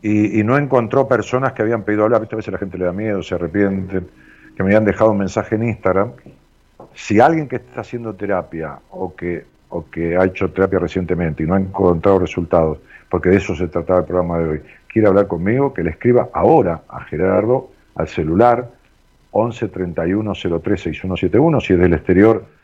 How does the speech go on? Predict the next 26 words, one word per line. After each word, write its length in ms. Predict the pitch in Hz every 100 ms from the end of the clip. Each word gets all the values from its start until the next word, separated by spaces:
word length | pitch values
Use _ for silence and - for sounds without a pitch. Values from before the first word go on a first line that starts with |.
| _
cincuenta 440 | - 87 80 80 85
y 20 |
cuatro 340 | 98 101 92
nueve 240 | 87 90 87
once. 640 | 117 127 - - 143 147 - _ _ _ _ -
Ahí 140 | 139
está 120 | 135
en 40 | 156
la 100 | 107
pantalla 320 | 101 82 78
el 80 | 78
teléfono, 320 | 73 - 80
treinta 280 | 95 85 92
y 40 |
uno 200 | 117 101
cero 280 | - 95 87
tres 160 | 107 -
seis 220 | 92 -
uno 120 | 117
siete 220 | 104 123
uno, 160 | 165 196
y 40 |
lo 60 | 127
sacamos 360 | 117 123 110
al 100 | 113
aire. 260 | 92 82